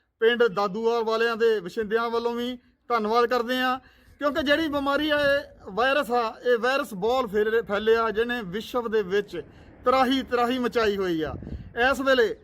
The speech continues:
ਜਿਹੜੇ ਪਿੰਡਾਂ, ਪਿੰਡਾਂ ਦੇ ਵਿੱਚ ਮੇਰੇ ਵੀਰ ਛਬੀਲਾਂ ਲਾਉਂਦੇ ਨੇ, ਮੇਲੇ ਕਰਾਉਂਦੇ ਨੇ, ਐਨ ਆਰ ਆਈ ਵੀਰ, ਉਹਨਾਂ ਵੀਰਾਂ ਦੇ ਵਿੱਚੋਂ ਇੱਕ ਵੀਰ ਅੱਜ ਜਿਹੜੇ ਸਾਡੇ ਨਾਲ ਮੌਜੂਦ ਨੇ, ਫੌਜੀ ਸਿੰਘ ਕੂਨਰ, ਜਿਨ੍ਹਾਂ ਨੇ ਇੱਕ ਲੱਖ ਰੁਪਏ ਦੀ ਮਦਦ ਦੇ ਨਾਲ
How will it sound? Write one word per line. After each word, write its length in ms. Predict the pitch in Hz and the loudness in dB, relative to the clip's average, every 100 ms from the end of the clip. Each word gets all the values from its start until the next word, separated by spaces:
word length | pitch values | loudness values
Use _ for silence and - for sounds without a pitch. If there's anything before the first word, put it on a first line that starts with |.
| - _ | -20 _
ਜਿਹੜੇ 280 | 156 233 277 | -4 0 0
ਪਿੰਡਾਂ, 420 | 269 - 233 262 | -2 -6 -4 -4
ਪਿੰਡਾਂ 320 | 262 262 254 262 | -4 -4 -2 0
ਦੇ 100 | 254 | 0
ਵਿੱਚ 220 | 254 254 | -2 -2
ਮੇਰੇ 240 | 247 247 | 2 2
ਵੀਰ 220 | 247 262 | 2 -4
ਛਬੀਲਾਂ 460 | 247 240 208 262 269 | -6 -6 -4 0 0
ਲਾਉਂਦੇ 340 | 240 214 208 | 0 0 0
ਨੇ, 200 | 196 175 - _ _ 190 | -2 -6 -10 _ _ -8
ਮੇਲੇ 500 | 214 240 262 302 294 | -2 0 2 2 2
ਕਰਾਉਂਦੇ 440 | 262 240 208 220 | 0 0 2 2
ਨੇ, 220 | 196 156 - _ - | 2 -8 -14 _ -4
ਐਨ 260 | 262 277 | -2 0
ਆਰ 140 | 277 262 | 0 2
ਆਈ 140 | 240 | 2
ਵੀਰ, 380 | 196 208 175 143 - _ - | 0 -4 -4 -6 -10 _ -10
ਉਹਨਾਂ 320 | 277 330 302 | -6 -2 -2
ਵੀਰਾਂ 320 | 262 269 277 | -2 -2 0
ਦੇ 80 | 277 | -2
ਵਿੱਚੋਂ 400 | 277 285 277 285 - 277 | -4 -6 -4 -6 -2 -2
ਇੱਕ 180 | 277 269 | -2 -6
ਵੀਰ 440 | 196 233 226 208 | -4 -2 0 0
ਅੱਜ 160 | 196 180 - _ - | 0 -4 -8 _ -2
ਜਿਹੜੇ 200 | 226 277 | 0 2
ਸਾਡੇ 240 | 226 233 | 0 -2
ਨਾਲ 220 | 254 262 233 | 0 0 0
ਮੌਜੂਦ 460 | 214 208 254 262 | 0 -2 -2 -4
ਨੇ, 160 | 269 277 | -2 -4
ਫੌਜੀ 640 | - 185 214 196 208 254 | -4 -4 -4 -2 -4 -4
ਸਿੰਘ 440 | 254 - 226 226 262 | -4 -4 -4 -2 -4
ਕੂਨਰ, 540 | - 214 196 165 151 - - 160 | -4 -4 -2 -2 -6 -10 -18 -6
ਜਿਨ੍ਹਾਂ 300 | 247 269 269 | -2 0 0
ਨੇ 220 | 277 277 | -2 -4
ਇੱਕ 160 | 277 427 | -4 -4
ਲੱਖ 380 | 254 226 233 | -2 -2 0
ਰੁਪਏ 280 | 247 233 240 | -4 0 2
ਦੀ 140 | 233 233 | 0 -2
ਮਦਦ 680 | 202 208 185 214 220 220 | -4 -2 -2 0 0 2
ਦੇ 100 | 220 | 0
ਨਾਲ 460 | 214 190 196 214 247 | 2 2 2 0 -2